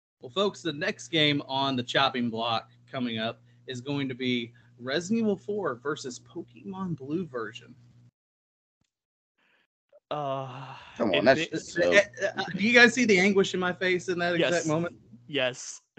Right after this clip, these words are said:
Speaker 2: <laughs> Don't worry, I get mine later. But I, I, here's my
Speaker 1: Okay.
Speaker 2: argu-, here's my argument for this. Pokemon Blue, uh, Gen one in itself is probably the most iconic and most, got probably the most largest amount of beloved Pokemon out of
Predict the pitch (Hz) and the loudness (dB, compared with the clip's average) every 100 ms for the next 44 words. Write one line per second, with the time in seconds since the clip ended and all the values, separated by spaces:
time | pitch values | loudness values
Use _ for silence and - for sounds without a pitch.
0 | - 208 262 - - - 214 226 208 175 | -4 -2 -2 -8 -20 6 8 10 8 8
1 | 190 190 175 151 139 123 110 _ _ _ | 4 2 -2 -2 -4 -6 -10 _ _ _
2 | _ _ _ _ _ _ _ _ _ _ | _ _ _ _ _ _ _ _ _ _
3 | - 156 156 - - - 208 247 208 160 | -2 0 2 2 2 4 6 8 8 8
4 | 185 160 143 185 233 247 240 190 175 147 | 4 0 -8 -2 -2 -2 -4 -2 -4 -6
5 | 135 131 98 - - _ _ _ _ _ | -12 -12 -12 -12 -16 _ _ _ _ _
6 | - 226 240 294 233 185 180 175 175 - | 2 2 4 0 0 0 0 0 -2 -6
7 | 165 156 185 233 202 170 170 160 160 156 | -10 0 4 4 2 0 0 -2 -8 -4
8 | 127 131 - 147 143 - _ _ _ - | -4 -4 -8 -10 -10 -16 _ _ _ -4
9 | 170 165 160 156 151 - - - 190 196 | -2 -2 -4 -4 -4 -6 -10 -6 -2 -2
10 | 196 _ 170 156 147 156 139 _ 170 - | -4 _ -8 -6 -6 -6 -8 _ -4 -2
11 | 208 196 165 165 185 208 - _ _ _ | 2 2 2 -2 0 0 -2 _ _ _
12 | _ - 165 196 220 240 226 180 165 151 | _ -8 2 4 4 0 -4 -2 -2 -4
13 | 139 147 151 156 - 139 143 127 123 95 | -6 -4 -2 -4 -6 -10 -8 -8 -6 -4
14 | 113 131 | -4 -4